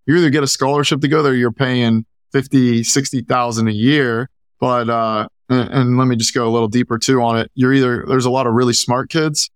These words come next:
that are going to that prep year to try to get into an Ivy and get their A C Ts, S A Ts up, or it's the athletic side. So it's almost all athletes are really high academic,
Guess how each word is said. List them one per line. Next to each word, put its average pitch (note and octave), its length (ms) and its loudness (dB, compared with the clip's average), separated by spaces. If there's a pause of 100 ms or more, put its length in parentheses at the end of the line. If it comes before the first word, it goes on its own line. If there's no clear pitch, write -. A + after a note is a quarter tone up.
(240)
that C3 120 2
are B2+ 80 0
going C3 220 0
to C3 60 0
that B2+ 180 -4
prep C3+ 240 -2
year C3+ 160 2
to B2 80 0
try A#2+ 180 -2
to A#2 80 0
get A#2 240 -2 (140)
into B2 220 4
an A2+ 100 2
Ivy A#2 400 0
and A2 80 -2
get A#2 140 -2
their A#2 200 -2
A B2 80 2
C A#2 220 -2
Ts, A2+ 300 -4
S A#2 180 0
A C3+ 80 -2
Ts D3 240 0
up, D#3+ 280 0
or C3 300 2
it's A#2 200 -4
the A#2 100 -2
athletic A2+ 560 -2
side. G#2+ 400 0
So A#2 120 0
it's A2+ 140 0
almost B2+ 300 0
all C3 240 0
athletes B2+ 480 -2
are A#2 100 0
really A#2 280 0
high A2+ 200 0
academic, A2 580 -4